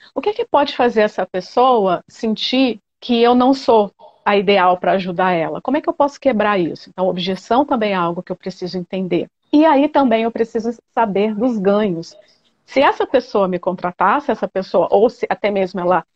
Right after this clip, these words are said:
assistir a minha live, se ela ler o meu conteúdo, o que que ela vai ganhar com isso? Qual é a transformação que ela vai ter? Então, o que a gente tem que entender é o que que a pessoa tá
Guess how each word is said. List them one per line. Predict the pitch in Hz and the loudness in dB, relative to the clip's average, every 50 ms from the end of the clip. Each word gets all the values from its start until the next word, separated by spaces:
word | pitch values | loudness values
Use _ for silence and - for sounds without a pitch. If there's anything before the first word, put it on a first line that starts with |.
| - - | -12 -4
assistir | - - - - 208 - - - 254 | -4 -4 -4 -4 -10 -8 -4 0 0
a | 269 247 | 0 0
minha | 233 220 196 | 0 0 0
live, | 180 180 175 190 240 247 233 214 196 180 190 | 2 4 4 4 4 2 2 0 -2 -4 -8
se | - - | -8 -6
ela | 190 180 180 | -6 -4 -2
ler | 175 185 208 | -2 -2 -2
o | |
meu | 214 214 202 | -2 -2 -4
conteúdo, | - 196 190 185 - 180 196 240 233 220 | -6 -10 -10 -8 -6 -4 -2 -2 -2 -4
o | 226 | -4
que | - 330 | -6 -4
que | - 359 | -2 0
ela | 320 320 | 0 0
vai | 311 277 262 | 0 0 0
ganhar | 254 254 240 214 202 190 196 - | 0 0 0 0 -2 -2 -4 -6
com | 220 202 | -6 -6
isso? | 180 170 156 151 - - - - _ _ _ _ _ _ _ - - - | -4 -6 -6 -8 -12 -18 -20 -20 _ _ _ _ _ _ _ -18 -10 -2
Qual | - 262 277 | 2 2 4
é | 285 294 | 4 4
a | 285 285 | 2 2
transformação | 285 - 277 294 311 311 - - 262 254 254 240 226 226 - - 226 196 208 | 0 -2 0 0 -2 -2 -2 -2 0 0 0 -2 -2 -4 -2 -2 -2 -2 0
que | - 220 | -2 -2
ela | 196 202 | -2 -2
vai | 196 202 208 226 | 0 0 -2 -2
ter? | - - 156 - - _ _ _ - - - _ _ | -2 -4 -6 -6 -6 _ _ _ -20 -20 -20 _ _
Então, | - 254 262 - 294 269 302 | -8 -6 0 2 4 4 4
o | 302 | 4
que | 302 302 | 2 0
a | |
gente | 285 269 269 262 - - | 0 0 0 -2 -4 -6
tem | - 226 220 | -6 -6 -6
que | 220 - | -4 -6
entender | 247 233 - 240 240 226 226 | -6 -4 -4 -4 -2 -2 0
é | 233 254 269 214 175 151 - _ _ _ - | 0 2 2 2 2 0 -2 _ _ _ -2
o | 226 | -2
que | 240 - - 349 | 0 0 0 -2
que | 359 - | 2 0
a | 339 | 0
pessoa | 339 - 311 294 - - - 220 202 190 185 | 0 0 -2 -2 -2 0 2 4 4 4 2
tá | 185 - 185 180 | 0 -2 -4 -6